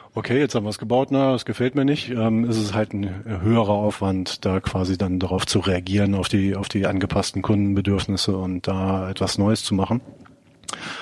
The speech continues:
Wobei, glaube ich, auch da, also lassen wir mal den Hausbau außen vor, aber Hardwareentwicklung, allein durch drei D Drucker und so weiter, gibt's da halt auch immer mehr Möglichkeiten, zumindest die Prototypen sehr agil zu fertigen und, äh, zu entwickeln.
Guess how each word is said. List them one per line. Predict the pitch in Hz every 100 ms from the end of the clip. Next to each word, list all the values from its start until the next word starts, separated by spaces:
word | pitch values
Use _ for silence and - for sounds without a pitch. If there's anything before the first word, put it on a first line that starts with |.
| -
Wobei, | 110 101 104 101
glaube | 110 104
ich, | 98
auch | 101 - - -
da, | 98 113 123 113 98 - - - - - -
also | 98 - 98 92 92 90 - - -
lassen | 95 92
wir | 98
mal | 92 87
den | 87
Hausbau | 98 - 113 107
außen | 104 107
vor, | - 110 107
aber | 92
Hardwareentwicklung, | 87 98 113 107 101 107 107 104 101 - - - - - -
allein | - 92 95
durch | 95 -
drei | - 92
D | 95 98
Drucker | 101 101 101
und | 95
so | 92
weiter, | 92 95 98
gibt's | 92 -
da | 92
halt | 90 -
auch | 95 -
immer | 87
mehr | 85 85
Möglichkeiten, | 85 87 92 - 87 90 - 85 85
zumindest | - 90 90 - -
die |
Prototypen | - - 113 110 98 107 101 101 95
sehr | 90 90 87
agil | 90 98 101 95
zu | - -
fertigen | - 87 90 92 98
und, | 92 90 - -
äh, | 92 87
zu | -
entwickeln. | 92 87 95 107